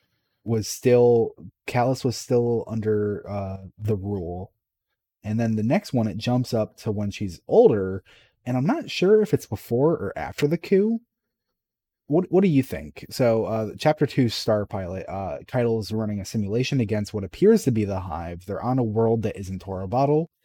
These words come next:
that hasn't, that has been destroyed by whatever alien race appears to be the Hive. And just, I'm just gonna say, a wizard appears and shoots Keitel out of the si-, sky, ending the simulation where she would have died.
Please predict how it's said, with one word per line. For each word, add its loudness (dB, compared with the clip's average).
that -4
hasn't, 2
that -6
has 0
been 2
destroyed -2
by -2
whatever -4
alien -4
race -8
appears -12
to -18
be -14
the -18
Hive. -16
And -4
just, -6
I'm 0
just 2
gonna 2
say, -2
a 0
wizard 8
appears 2
and -6
shoots -4
Keitel -2
out 0
of -8
the -10
si-, 2
sky, 4
ending 4
the 2
simulation 2
where 2
she -2
would -2
have -10
died. -10